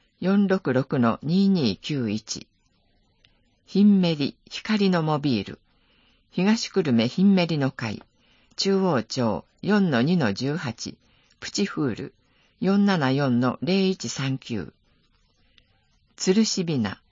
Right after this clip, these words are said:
市商工会女性部。幸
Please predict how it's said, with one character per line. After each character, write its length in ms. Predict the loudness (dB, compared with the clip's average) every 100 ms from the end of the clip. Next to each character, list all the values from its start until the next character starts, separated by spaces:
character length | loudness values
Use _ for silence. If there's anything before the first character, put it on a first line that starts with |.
| _ _ _
市 260 | -8 -6 -6
商 280 | -2 0 0
工 260 | 0 0 0
会 240 | -2 -2
女 160 | -2 -4
性 300 | -2 -2 -4
部。 180 | -8 -18 _ _ _ -12
幸 320 | -4 -2